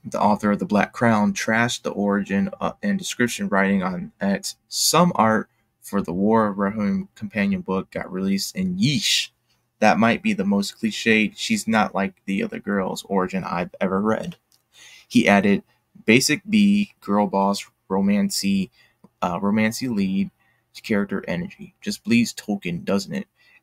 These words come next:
At least when he wrote Erwin's, uh, arc, it was novel at the time."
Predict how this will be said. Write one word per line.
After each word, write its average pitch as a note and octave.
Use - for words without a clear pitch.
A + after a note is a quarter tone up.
At F2
least E3+
when B2
he A2
wrote G#2+
Erwin's, F#2+
uh, F2
arc, F#2+
it F#2
was F2
novel G2+
at F2+
the -
time." F#2